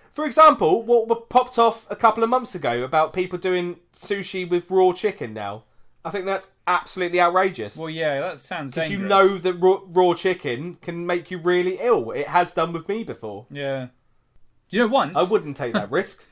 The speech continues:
Speaker 2: at university, where I was very thick, I went to have a chicken Caesar salad with two chicken fillets I got out of the freezer,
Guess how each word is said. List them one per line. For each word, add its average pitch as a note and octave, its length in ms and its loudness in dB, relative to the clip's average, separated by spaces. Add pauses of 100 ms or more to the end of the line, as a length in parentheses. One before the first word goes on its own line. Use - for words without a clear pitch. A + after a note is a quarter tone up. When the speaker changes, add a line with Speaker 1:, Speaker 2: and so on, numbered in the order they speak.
(100)
Speaker 2:
at F3 160 -10
university, G3+ 720 -4
where C#3 180 -6
I B2+ 120 -4
was B2 160 -10
very B2+ 220 -8
thick, - 300 -10 (400)
I D3 200 0
went E3 260 -4
to D#3 80 -10
have D3 140 -4
a - 20 -16
chicken C#3 260 -10
Caesar C#3 220 -8
salad B2 420 -4
with B2 540 -2
two E3 220 -8
chicken F3+ 260 -8
fillets G3 340 -6
I D3+ 120 -8
got C#3 160 -6
out D3+ 80 -2
of C#3+ 60 -10
the C#3+ 60 -20
freezer, F#3+ 440 -8